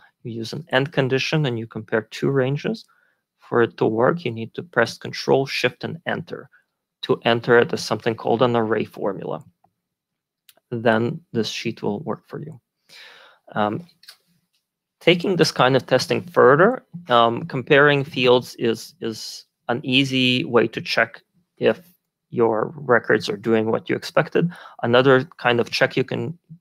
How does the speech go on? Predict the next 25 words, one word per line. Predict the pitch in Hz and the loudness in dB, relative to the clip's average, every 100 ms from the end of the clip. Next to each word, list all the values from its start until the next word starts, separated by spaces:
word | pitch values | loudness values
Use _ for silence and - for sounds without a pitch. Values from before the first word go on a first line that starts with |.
| 170 | -12
do | - 117 123 | -2 0 2
is | 113 - - | 0 -2 -6
export, | 120 - 123 120 - - - | -6 -4 0 0 0 -8 -8
um, | 113 107 107 107 110 151 _ _ _ _ | -4 -4 -6 -10 -14 -20 _ _ _ _
prospects | 113 - 117 - 120 | 0 0 -2 0 0
out | 113 | 0
of | 110 | -2
Pardot | 117 110 104 107 | -2 0 -2 -4
and | 110 101 - _ _ _ _ _ _ - | -8 -14 -20 _ _ _ _ _ _ -2
the | 107 | -2
lists | 110 117 - - - - _ _ _ _ | 0 0 -2 -10 -20 -20 _ _ _ _
in | - 110 | -6 -2
which | 113 110 - | -2 0 0
they | |
are | 110 107 | 0 0
members. | 107 123 170 226 - - _ _ _ _ _ _ | -2 -2 0 0 -4 -20 _ _ _ _ _ _
Here | _ - 131 123 | _ 0 4 6
is | 120 120 | 4 0
a | |
formula | - 123 113 117 113 | 2 2 2 0 -2
that | - 113 | -4 -6
you | 139 | -10
can | 131 120 | -10 -6
use | 160 202 170 | -2 -2 -4
to, | - 175 - | -10 -10 -10